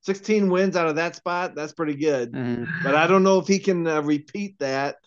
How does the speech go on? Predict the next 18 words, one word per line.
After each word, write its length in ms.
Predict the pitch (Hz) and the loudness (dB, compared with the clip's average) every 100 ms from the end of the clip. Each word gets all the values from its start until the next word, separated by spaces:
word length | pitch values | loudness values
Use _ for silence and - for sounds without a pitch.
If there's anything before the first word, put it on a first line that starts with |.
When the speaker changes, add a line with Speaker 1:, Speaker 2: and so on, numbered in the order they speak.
| _ _ _ _ _ | _ _ _ _ _
Speaker 1:
So 380 | 143 139 135 135 | -2 0 0 0
I'm 200 | 151 135 | -2 0
dang-, 240 | 156 160 | 2 2
I 40 | 165 | 0
might 220 | 175 151 | 0 0
be 80 | 151 | -2
dangling 360 | 151 165 156 | 0 0 0
him 100 | 147 | 0
out 200 | 147 147 | 0 -2
there 160 | 156 147 | -2 -4
for, 320 | 143 139 135 | -4 -4 -2
uh, 160 | 131 127 - _ | -2 -4 -10 _
trade 440 | - 160 156 147 127 | -2 2 4 4 0
request 420 | 123 - 127 123 | -8 -6 -6 -6
if 100 | 120 | -8
anybody's 400 | 135 127 127 120 | -6 -4 -4 -4
interested, 640 | 139 123 107 110 - 113 | -6 -4 -6 -8 -12 -12
so. 440 | 107 117 107 107 | -12 -10 -8 -10